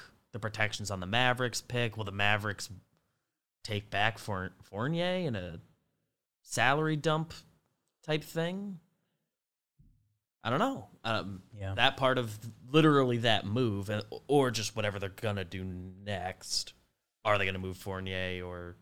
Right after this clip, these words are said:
Speaker 1: or Randle? Or, I don't know. I
Speaker 2: No.
Speaker 1: don't, I don't have a theory.
Speaker 2: I just think Knicks fans were loving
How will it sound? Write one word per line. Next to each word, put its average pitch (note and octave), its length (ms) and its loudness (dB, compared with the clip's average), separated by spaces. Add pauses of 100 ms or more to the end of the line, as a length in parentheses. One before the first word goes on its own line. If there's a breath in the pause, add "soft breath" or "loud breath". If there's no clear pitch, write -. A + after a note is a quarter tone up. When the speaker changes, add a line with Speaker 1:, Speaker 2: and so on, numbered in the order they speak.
Speaker 1:
or G2 220 -8
Randle? F2 540 -16 (180)
Or, E2+ 100 -16 (800)
I A2 60 2
don't C3+ 100 6
know. A3+ 180 2 (880)
I B2 100 2
Speaker 2:
No. C#3+ 120 10
Speaker 1:
don't, C3 160 6
I B2 60 8
don't C3+ 100 6
have C#3 140 2
a - 20 0
theory. D3 500 -6 (2250 soft breath)
Speaker 2:
I E3+ 200 12
just E3 260 10
think C#3 420 8 (800)
Knicks D#3+ 300 10
fans F3 280 10
were D3 120 10
loving C#3 500 8